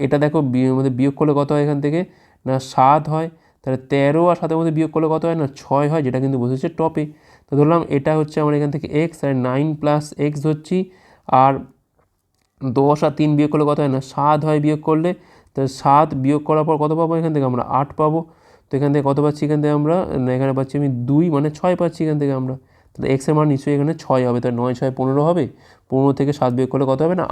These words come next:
আট হবে। এটা কিন্তু বেশ ভালো ছিল, অনেকটা সময় লেগেছে এটা আমার ভাবতে।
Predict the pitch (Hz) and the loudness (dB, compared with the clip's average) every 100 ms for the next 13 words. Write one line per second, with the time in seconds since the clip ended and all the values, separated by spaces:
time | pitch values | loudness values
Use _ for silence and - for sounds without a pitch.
0 | 117 110 - 135 - 131 135 135 117 120 | -4 -6 -10 -8 -4 -2 -2 -2 0 2
1 | 147 147 160 160 - _ _ _ - 127 | 2 0 -4 -4 -10 _ _ _ -2 -2
2 | 131 - 147 147 147 143 135 131 123 123 | 0 0 2 2 2 0 0 0 0 -2
3 | 127 | -4